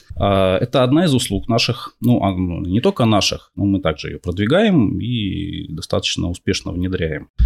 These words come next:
А, что это такое? То есть это, в первую очередь, это бизнес-инструмент.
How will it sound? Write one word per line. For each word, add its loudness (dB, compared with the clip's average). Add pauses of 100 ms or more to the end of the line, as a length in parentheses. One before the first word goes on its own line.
(160)
А, -2
что -4
это -4
такое? 2 (380)
То -2
есть -6
это, 4
в -4
первую 4
очередь, 0
это -2
бизнес-инструмент. 2